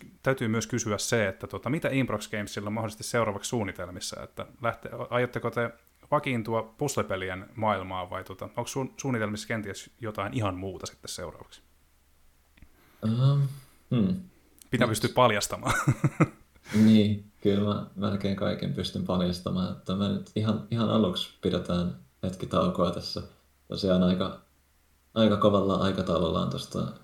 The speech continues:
Speaker 2: joulusta lähtien raadettu, että saatiin peli valmiiksi ja
Speaker 1: Mm.
Speaker 2: ulos ajoissa.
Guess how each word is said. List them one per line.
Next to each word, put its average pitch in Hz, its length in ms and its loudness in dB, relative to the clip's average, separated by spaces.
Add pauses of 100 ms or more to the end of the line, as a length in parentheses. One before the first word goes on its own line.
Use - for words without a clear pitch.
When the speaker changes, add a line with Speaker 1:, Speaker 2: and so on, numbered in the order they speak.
Speaker 2:
joulusta 90 420 4
lähtien 87 480 -4 (840)
raadettu, 90 580 2
että 90 180 -4
saatiin 85 440 -4
peli 90 240 -4
valmiiksi 87 540 -6
ja 98 60 -8 (280)
Speaker 1:
Mm. 104 200 -4
Speaker 2:
ulos 90 320 2
ajoissa. 90 460 0